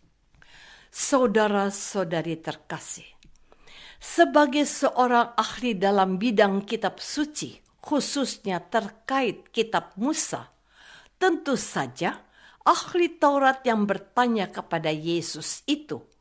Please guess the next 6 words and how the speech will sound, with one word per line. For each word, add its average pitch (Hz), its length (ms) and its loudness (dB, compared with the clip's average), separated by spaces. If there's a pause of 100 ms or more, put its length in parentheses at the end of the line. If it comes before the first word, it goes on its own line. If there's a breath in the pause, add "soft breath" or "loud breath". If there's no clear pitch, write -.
(380 loud breath)
memiliki 277 760 2
pengetahuan 285 1000 2
yang 277 400 2
cukup - 480 2
memadai. 214 800 0 (800 soft breath)
Maka, 339 580 2